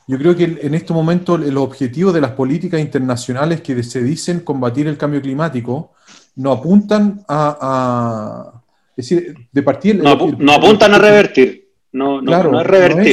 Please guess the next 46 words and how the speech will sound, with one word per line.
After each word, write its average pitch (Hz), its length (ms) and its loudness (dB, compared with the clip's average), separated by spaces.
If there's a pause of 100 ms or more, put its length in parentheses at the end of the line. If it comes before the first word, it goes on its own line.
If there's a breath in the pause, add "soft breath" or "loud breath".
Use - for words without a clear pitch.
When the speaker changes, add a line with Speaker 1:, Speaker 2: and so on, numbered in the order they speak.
(140)
Speaker 1:
es - 40 -20
llegar 170 220 2
Speaker 2:
No. 190 60 0
Speaker 1:
a - 20 -2
la 180 80 0
situación 175 400 -4
inicial, 175 340 -2
sino 147 180 -4
que 135 100 -6
simplemente 175 540 -2
de 143 200 -2
llegar 131 280 0
a 175 40 0
una, 165 140 -4
a, 160 80 -8
a 147 60 -4
un 143 320 -4
punto 185 300 -2
en 156 60 -2
el 135 200 -4
cual 196 360 0 (340 loud breath)
no 147 160 -2
estemos 185 380 -2
calentando 170 800 -2
el, 143 220 -4
el, 139 200 -4
el, 135 200 -6
el 123 180 -6
planeta 160 360 -2
por 131 140 -6
sobre 156 160 -6
una 147 140 -4
cierta 139 280 -8
temperatura. 117 720 -4 (840)
Speaker 2:
Claro. 117 360 -4
Speaker 1:
¿Cachai? 123 320 -12
Speaker 2:
Es 160 160 -10
Speaker 1:
Entonces, 156 260 -2
Speaker 2:
como, 143 540 4
Speaker 1:
menos 185 200 0
Speaker 2:
es 165 100 2
como 185 200 4
amortiguar, 147 600 4
una 117 160 0
cosa 127 180 0
así. 131 300 -10